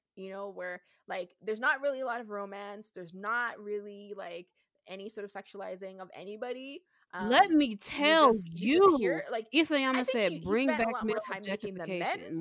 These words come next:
Speaker 1: very
Speaker 2: Like,
Speaker 1: attractive
Speaker 2: ch-,
Speaker 1: in comparison to the
Speaker 2: girl,
Speaker 1: women.
Speaker 2: mm, <laughs>
Speaker 1: I will
Speaker 2: every
Speaker 1: say
Speaker 2: male
Speaker 1: that as
Speaker 2: character
Speaker 1: well,
Speaker 2: on this
Speaker 1: too.
Speaker 2: show is, like,
Speaker 1: I
Speaker 2: banging
Speaker 1: agree with
Speaker 2: body.
Speaker 1: that.
Speaker 2: <laughs> Like, most of 'em are
Speaker 1: Woo!
Speaker 2: handsome, I would say, for the most part, like, our main
Speaker 1: Yeah, so
Speaker 2: characters and stuff. So it's just like, wow, we love to see it.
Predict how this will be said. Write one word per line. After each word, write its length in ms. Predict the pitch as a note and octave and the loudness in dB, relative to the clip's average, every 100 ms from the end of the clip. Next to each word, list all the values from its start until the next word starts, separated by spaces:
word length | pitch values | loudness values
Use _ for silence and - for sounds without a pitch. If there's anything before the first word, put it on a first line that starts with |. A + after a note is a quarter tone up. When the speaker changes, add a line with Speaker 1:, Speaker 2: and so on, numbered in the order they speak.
| - | 0
Speaker 1:
very 180 | G#4 | 2
Speaker 2:
Like, 20 | G#4 | 2
Speaker 1:
attractive 380 | A#4+ - - A4 A4+ - _ - | 2 0 -2 -4 -4 -8 _ -18
Speaker 2:
ch-, 160 | - | -10
Speaker 1:
in 100 | A3 | -8
comparison 380 | - C4 B3 A3+ | -6 -2 0 2
to 60 | G3 | 2
the 120 | F3 | 0
Speaker 2:
girl, 20 | |
Speaker 1:
women. 380 | E3+ G#3 F3 G3 | 0 -2 -2 -2
Speaker 2:
mm, 160 | F#3 D#3+ - - | -2 -4 -8 -10
<laughs> 220 | G3 B3 F#3+ | -8 -4 4
Speaker 1:
I 120 | C#4+ | 4
will 120 | G#4+ | 6
Speaker 2:
every 0 | |
Speaker 1:
say 100 | F4 | 4
Speaker 2:
male 100 | C#4+ | 2
Speaker 1:
that 180 | C#4 B3+ | 2 0
as 80 | A#3 | 0
Speaker 2:
character 120 | A3+ | 0
Speaker 1:
well, 60 | G3 | 0
Speaker 2:
on 120 | G#3 | 0
this 160 | G3 | -2
Speaker 1:
too. 40 | F#3+ | -2
Speaker 2:
show 340 | G3+ F3 D3 | -4 -4 -4
is, 240 | C3 F3+ F3+ | -4 -6 -4
like, 380 | D#3+ C3 C3 _ _ _ D#3 | -6 -6 -12 _ _ _ -6
Speaker 1:
I 120 | A#3 | -2
Speaker 2:
banging 360 | G3 G3+ G3 F3 | 0 0 -2 -2
Speaker 1:
agree 20 | |
with 140 | D#3 D3+ | -4 -4
Speaker 2:
body. 220 | D#3 D#3 | -6 -10
Speaker 1:
that. 160 | D#3+ - | -10 -14
Speaker 2:
<laughs> 60 | - | -14
Like, 540 | C#3+ G2+ E3+ G3+ - - - A#3 | -12 -10 -10 -12 -12 -20 -18 0
most 360 | G#3+ C#4 D#4 | 4 4 2
of 180 | C#4 C4+ | -2 -2
'em 280 | C4 B3+ A#3+ - | -2 -2 -4 -2
are 200 | G#3+ B3 | 0 0
Speaker 1:
Woo! 280 | B3+ B3 A3+ | 0 -2 -2
Speaker 2:
handsome, 160 | B3 B3 | -8 -8
I 120 | A#3+ | -8
would 140 | B3 | -10
say, 160 | B3 A#3+ | -12 -14
for 120 | A#3 | -12
the 120 | A#3 A#3+ | -12 -10
most 300 | A#3 A#3+ _ | -10 -14 _
part, 220 | B3 A#3+ | -8 -6
like, 180 | G3+ G3 | -8 -6
our 140 | F#3+ F3+ | -6 -4
main 280 | F3+ F3 F#3 | -4 -4 -6
Speaker 1:
Yeah, 40 | |
so 260 | G3+ A3+ G3 | -4 0 0
Speaker 2:
characters 140 | G#3 | -4
and 140 | G3+ G3+ | -12 -16
stuff. 340 | - G3+ G#3 _ _ _ _ | -12 -12 -12 _ _ _ _
So 240 | - F3 | -10 -8
it's 200 | B2 G#3+ | -8 -10
just 180 | A#3 G#3 | -12 -16
like, 120 | E3+ _ | -18 _
wow, 240 | C#3 - - _ _ _ F3+ | -20 -20 -20 _ _ _ -16
we 100 | E3+ | -14
love 140 | D3+ | -14
to 60 | _ | _
see 160 | - - | -20 -20
it. 180 | - | -20